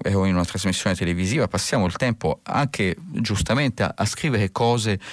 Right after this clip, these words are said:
come quelle che scriveva Francesco Bei oggi, che i conti non tornano, ma cosa vogliono fare questi? Stanno promettendo più di quello che abbiamo, eccetera, eccetera. Ok, va bene, s-, è senz'altro vero che i conti non tornano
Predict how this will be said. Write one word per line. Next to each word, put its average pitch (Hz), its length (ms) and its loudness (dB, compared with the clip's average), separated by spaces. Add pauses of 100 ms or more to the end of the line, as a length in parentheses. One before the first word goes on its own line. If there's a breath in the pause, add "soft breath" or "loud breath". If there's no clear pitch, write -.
(120)
come 110 180 0
quelle 110 220 0
che 101 100 -6
scriveva 104 300 0
Francesco - 480 -4
Bei 95 220 2
oggi, 87 340 0
che - 160 -4
i - 160 -4
conti 113 340 0
non 101 220 2
tornano, 104 400 2
ma 90 120 0
cosa 110 200 0
vogliono 98 340 2
fare 95 220 -2
questi? 117 340 -2
Stanno 95 220 0
promettendo 101 520 0
più - 160 -2
di 101 120 0
quello 92 240 -2
che 92 100 -4
abbiamo, 101 400 2
eccetera, 82 380 -2
eccetera. 82 420 -4 (600 loud breath)
Ok, 85 600 0
va 92 160 0
bene, 87 260 0
s-, - 120 -4 (520)
è - 100 -2
senz'altro 104 640 0
vero 113 180 2
che 101 140 -2
i - 40 -4
conti 107 320 -2
non 98 200 2
tornano 107 500 2